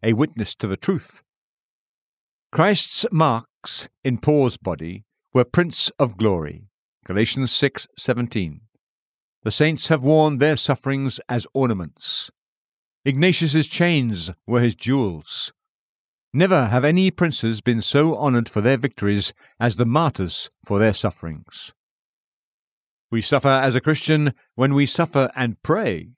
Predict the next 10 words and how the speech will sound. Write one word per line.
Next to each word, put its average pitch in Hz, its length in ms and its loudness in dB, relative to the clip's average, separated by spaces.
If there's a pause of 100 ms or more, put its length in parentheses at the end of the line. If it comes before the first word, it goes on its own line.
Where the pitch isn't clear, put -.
(800)
"Pray 165 260 4
for 180 180 0
them 139 380 0 (140)
which 131 260 -2
despitefully 117 880 -2
use 107 380 -2
you." 78 240 -12 (340)
Luke 120 240 -2
six - 420 -4
twenty-eight. 113 640 -4